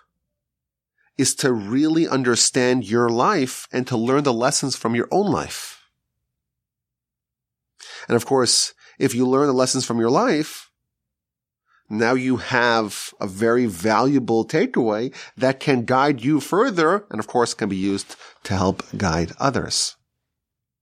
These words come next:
This to me was, again, it's, it's slightly off topic, but I was always wondering how come my grandfather, blessed memory, he would never respond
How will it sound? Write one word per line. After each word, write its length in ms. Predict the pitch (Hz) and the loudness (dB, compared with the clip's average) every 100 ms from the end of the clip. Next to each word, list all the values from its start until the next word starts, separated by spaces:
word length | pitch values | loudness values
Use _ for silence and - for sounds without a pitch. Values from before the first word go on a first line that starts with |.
| _ _ _ _ _ _ - - - - | _ _ _ _ _ _ -20 -20 -20 -4
This 180 | 151 - | -2 0
to 80 | |
me 140 | 127 117 | 2 4
was, 340 | 107 104 - | 4 4 2
again, 260 | - 113 110 | -2 0 0
it's, 180 | 95 - | 0 -4
it's 180 | 107 - | -2 0
slightly 400 | - 143 160 139 | 2 2 2 2
off 280 | 131 185 | 0 -2
topic, 540 | - - 82 85 - - _ _ - _ | -2 -4 -4 -10 -12 -18 _ _ -20 _
but 360 | - 110 107 - - _ _ _ _ _ _ _ - | -2 0 -2 -10 -16 _ _ _ _ _ _ _ 0
I 60 | |
was 140 | 123 117 | 2 4
always 240 | 151 113 | 2 2
wondering 720 | 92 107 165 143 120 92 95 - _ _ _ | 0 0 2 2 2 0 -4 -8 _ _ _
how 320 | - 123 139 | -4 0 0
come 320 | 156 165 143 | 0 0 2
my 100 | 127 | 2
grandfather, 480 | 107 117 135 127 120 | 2 2 2 0 0
blessed 200 | 113 120 | 0 -2
memory, 200 | 120 127 | 0 0
he 100 | 117 | 0
would 140 | 123 117 | 0 2
never 220 | 160 277 | 2 2
respond 580 | 247 - 170 165 165 | -2 -2 0 2 0